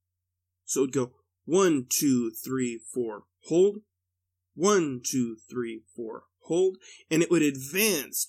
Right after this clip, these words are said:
which suit was there. So it would be spade, heart, club, diamond. Heart, it would, so you see, it would just keep moving forward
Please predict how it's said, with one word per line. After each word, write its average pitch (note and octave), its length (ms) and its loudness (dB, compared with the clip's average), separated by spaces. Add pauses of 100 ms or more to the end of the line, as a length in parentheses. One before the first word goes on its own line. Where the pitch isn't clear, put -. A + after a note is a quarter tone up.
(120)
which D3 360 -4
suit - 540 2 (260)
was B2+ 260 -2
there. C3 380 0 (480)
So - 180 2
it - 20 4
would D3+ 100 2
be C3+ 360 0 (720)
spade, D3+ 720 6 (600)
heart, C#3+ 400 -2 (300)
club, B2+ 560 -2 (320)
diamond. A#2 520 -2 (1900)
Heart, - 560 0 (140)
it E3+ 180 0
would, F#3 100 0
so G#3 140 6
you G3 200 -2
see, F3+ 240 -2
it D3 60 0
would E3+ 120 4
just G3 180 -2
keep F3 220 -4
moving D3 380 2
forward C#3 760 0